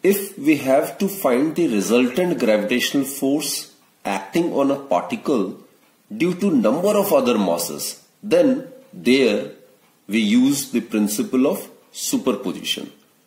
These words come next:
right? Let me elaborate it. Let us consider this to a body of mass M, and there are several other bodies present around its vicinity or surroundings.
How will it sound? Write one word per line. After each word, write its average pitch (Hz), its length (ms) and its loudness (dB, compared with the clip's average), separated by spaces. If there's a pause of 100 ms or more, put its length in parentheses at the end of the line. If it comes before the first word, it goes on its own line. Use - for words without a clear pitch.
(160)
right? - 260 0 (400)
Let 170 220 -2
me 202 120 4
elaborate 98 520 0
it. - 240 -16 (520)
Let 117 200 0
us 180 180 -2
consider 123 600 0 (760)
this 131 340 -2
to 143 180 4
a 123 120 0
body 110 340 2
of 113 300 -2
mass 95 580 0
M, - 300 -6 (640)
and 151 340 2 (480)
there 151 240 0
are 180 60 2
several 185 520 2
other 151 200 4
bodies 139 440 4
present 123 460 2
around 117 320 4
its 123 220 0
vicinity 107 600 0
or 107 120 2
surroundings. 78 640 -4